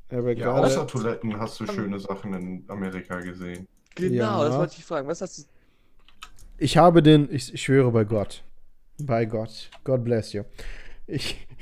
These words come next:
Speaker 1: <laughs> ich habe den amerikanischen Traum gespürt. Ich habe ihn wahrlich erlebt. Und zwar ist das so eine Sache. Es gibt zur Pommes, welche Sorte Pommes du auch immer bevorzugst,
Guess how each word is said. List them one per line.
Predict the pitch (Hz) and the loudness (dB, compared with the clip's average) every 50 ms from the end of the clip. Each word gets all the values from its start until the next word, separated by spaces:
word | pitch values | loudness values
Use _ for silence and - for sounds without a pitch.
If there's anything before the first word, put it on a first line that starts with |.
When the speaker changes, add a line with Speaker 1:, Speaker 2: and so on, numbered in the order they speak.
| - - | -12 -12
Speaker 1:
<laughs> | - - - - | -12 -14 -14 -14
ich | - - - | -6 -2 0
habe | 147 156 160 160 156 | 2 4 4 4 4
den | 139 135 127 120 | 4 2 2 2
amerikanischen | 123 123 127 127 127 - 135 131 131 127 127 - 127 | 0 2 2 2 2 0 0 -2 -2 -4 -6 -6 -6
Traum | - - 120 117 117 113 | -6 -4 -4 -4 -4 -4
gespürt. | 117 117 - - 110 107 107 107 - - - - - - - - - - - - | -4 -6 -6 -6 -6 -6 -4 -6 -8 -10 -14 -18 -18 -20 -20 -20 -20 -20 -18 -14
Ich | - - | -8 -4
habe | 139 127 135 | -2 0 2
ihn | 127 123 | 2 4
wahrlich | 123 131 143 156 - 139 - | 4 6 6 6 4 2 2
erlebt. | 143 120 117 113 107 104 - - - - - - - - - - _ - _ - | 2 2 2 2 2 0 -2 -8 -20 -20 -20 -20 -20 -20 -20 -20 _ -20 _ -8
Und | - 127 120 | -6 -6 -6
zwar | 127 131 123 135 170 185 | -4 -2 -2 0 4 6
ist | 180 - | 6 6
das | 185 170 - | 6 4 4
so | 160 147 | 2 2
eine | 139 135 123 | 4 4 4
Sache. | 117 107 - - 92 - - - - - - - - - - - - - - - - - - - - - | 2 2 2 0 -4 -6 -6 -6 -8 -6 -8 -8 -8 -10 -10 -10 -10 -12 -12 -16 -16 -16 -18 -16 -10 -8
Es | - - - - - | -8 -6 -6 -6 0
gibt | 156 165 208 214 - - - - - - - - - - - - - - - - - - - - | 4 4 4 4 0 -6 -12 -12 -14 -14 -18 -20 -20 -20 -20 -20 -20 -20 -20 -20 -20 -20 -20 -16
zur | - - - 135 123 120 113 110 123 - - | -10 -2 0 2 4 4 2 2 0 -4 -4
Pommes, | - - 156 180 190 196 214 226 226 - - - - - - - - - - - - _ - - | 0 0 2 2 4 2 2 0 -2 -6 -12 -16 -18 -20 -20 -20 -20 -20 -20 -20 -20 _ -14 -2
welche | - 139 143 - 180 | 0 0 2 2 2
Sorte | 175 147 131 131 135 127 | 4 4 4 4 2 0
Pommes | - - 160 156 139 - - | 0 0 2 2 0 -2 -4
du | 131 123 | -6 -6
auch | - - | -4 -2
immer | 135 131 131 123 | 0 2 2 2
bevorzugst, | 123 123 - - 156 151 - - - 120 127 151 - - - - - | 2 0 0 0 -2 -2 -2 -4 -4 -2 -2 -2 -4 -10 -14 -18 -20